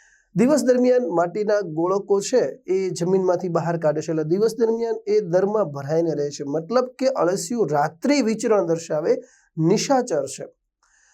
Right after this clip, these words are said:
રાત્રિ વિચરણનો મતલબ કે રાત્રિ દરમિયાન એ ફરે છે અને દિવસ દરમિયાન દરમાં ફસાઈને રહે. દરમાં ફસાઈ જાય ત્યાર પછી પોતાના ઉત્સર્ગ દ્રવ્યો છે એ ગોળકો સ્વરૂપે બહાર કાઢે છે, જે એનું ઉત્સર્જન છે,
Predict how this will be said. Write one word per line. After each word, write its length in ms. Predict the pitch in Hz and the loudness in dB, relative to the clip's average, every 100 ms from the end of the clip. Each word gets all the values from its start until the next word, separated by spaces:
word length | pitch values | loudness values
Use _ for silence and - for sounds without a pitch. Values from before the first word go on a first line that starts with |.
| _ - | _ -2
રાત્રિ 340 | 160 170 269 | 0 2 2
વિચરણનો 440 | 269 254 262 254 247 | 2 2 2 4 2
મતલબ 320 | 233 233 233 | 2 0 -2
કે 120 | 240 | 0
રાત્રિ 340 | 180 170 208 226 | 0 0 -2 0
દરમિયાન 340 | 226 226 226 | 0 2 0
એ 40 | |
ફરે 340 | 220 202 190 208 | 0 0 -2 -2
છે 260 | - 226 | -2 -4
અને 220 | 226 185 165 | -2 -6 -2
દિવસ 280 | 175 208 | 0 0
દરમિયાન 440 | 185 202 214 208 175 | 0 0 2 0 2
દરમાં 320 | 185 180 180 | 2 4 0
ફસાઈને 420 | 180 165 165 139 | -2 -6 -6 -6
રહે. 120 | 135 - _ _ _ 160 | -8 -12 _ _ _ 2
દરમાં 340 | 170 254 277 | 4 4 4
ફસાઈ 340 | 269 254 262 | 2 2 2
જાય 120 | 247 233 | 2 -4
ત્યાર 240 | 220 226 | 0 0
પછી 260 | 220 220 226 | -2 -6 -6
પોતાના 360 | 196 208 208 | -4 0 0
ઉત્સર્ગ 460 | 190 185 233 220 196 | 0 0 0 2 2
દ્રવ્યો 340 | 196 208 202 | 2 2 0
છે 140 | 202 226 | 2 2
એ 240 | 175 160 | 2 -2
ગોળકો 460 | 165 196 208 - 208 | 2 2 2 -2 -4
સ્વરૂપે 320 | 170 170 196 | -2 -2 0
બહાર 300 | 165 156 147 | 2 0 0
કાઢે 280 | 127 127 131 | -2 -4 -6
છે, 120 | 135 | -2
જે 140 | 190 | 2
એનું 180 | 208 208 | 4 2
ઉત્સર્જન 500 | 208 - 160 151 135 | 0 -2 0 0 -4
છે, 160 | - | -8